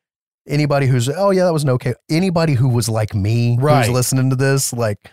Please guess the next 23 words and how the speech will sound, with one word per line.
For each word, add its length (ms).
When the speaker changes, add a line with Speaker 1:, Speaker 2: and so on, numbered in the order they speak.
Speaker 1:
no, 280
this 200
is, 280
this 180
is 100
so 200
much 240
more. 320
Speaker 2:
And 140
now 120
you 180
guys 300
know 120
why 160
we 160
have 140
a 40
seven-hour 580
episode 420
over 180
two 180
movies. 380
Speaker 1:
Yeah. 220